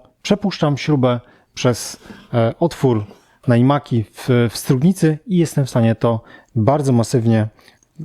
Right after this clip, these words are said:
bardzo, e, stabilnie zamocować. No bo nic bardziej nie wkurza niż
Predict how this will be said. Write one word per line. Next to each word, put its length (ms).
bardzo, 520
e, 600
stabilnie 760
zamocować. 680
No 100
bo 300
nic 200
bardziej 300
nie 120
wkurza 420
niż 480